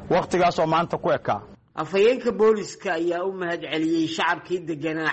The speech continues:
Speaker 2: xarunta dabdamiska, kuwaas oo xusay inay garwaaqsadeen baahida dalku u qabo helitaanka xarun dabdamis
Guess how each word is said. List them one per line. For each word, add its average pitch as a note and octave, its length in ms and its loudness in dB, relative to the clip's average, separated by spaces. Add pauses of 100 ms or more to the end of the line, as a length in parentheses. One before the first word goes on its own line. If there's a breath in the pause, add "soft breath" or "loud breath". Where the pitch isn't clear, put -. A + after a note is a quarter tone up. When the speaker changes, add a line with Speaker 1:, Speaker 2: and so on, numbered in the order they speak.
Speaker 2:
xarunta F3+ 460 -6
dabdamiska, D3+ 800 -2 (460 loud breath)
kuwaas F3+ 500 0
oo E3+ 280 -2
xusay D#3 480 -6
inay F3+ 160 -2
garwaaqsadeen E3 920 -2 (360 loud breath)
baahida E3+ 680 0
dalku F3 440 -4
u G3 160 -4
qabo D#3 340 -4 (140)
helitaanka E3+ 720 -2
xarun F3+ 460 -2
dabdamis E3 540 -2